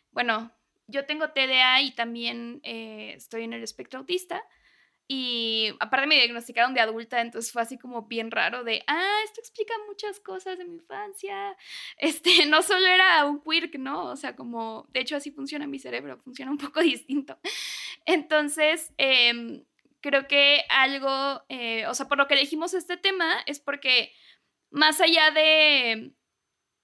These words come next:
lo que dice eso, ¿no? Como el diagnóstico clínico en sí sobre, no sé, el autismo, sobre el T D A, es como de, bueno, ¿y cómo se traduce eso en nuestras relaciones, no?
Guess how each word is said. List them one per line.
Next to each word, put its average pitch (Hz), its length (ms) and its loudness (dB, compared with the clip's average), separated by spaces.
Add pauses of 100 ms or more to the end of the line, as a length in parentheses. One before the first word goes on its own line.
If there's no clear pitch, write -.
(100)
lo 247 140 0
que 233 100 2
dice 254 540 4
eso, 269 220 -2
¿no? 233 220 -6
Como 214 520 -6 (220)
el 240 160 -2
diagnóstico 233 1200 -4
clínico 285 460 0
en 269 140 -2
sí 277 380 -4
sobre, 233 500 0
no 240 140 -4
sé, 233 160 -6
el 196 60 -2
autismo, 285 480 -4
sobre 226 240 -6
el 220 80 -6
T 240 100 -6
D 240 80 2
A, 233 200 2 (320)
es - 80 -20
como 277 180 0
de, 254 120 6
bueno, 269 280 4 (120)
¿y 285 200 -6
cómo 294 260 2
se 381 100 0
traduce 269 400 0
eso 285 200 -4
en 285 60 -4
nuestras 254 320 -6
relaciones, 226 840 -8
no? 233 320 -4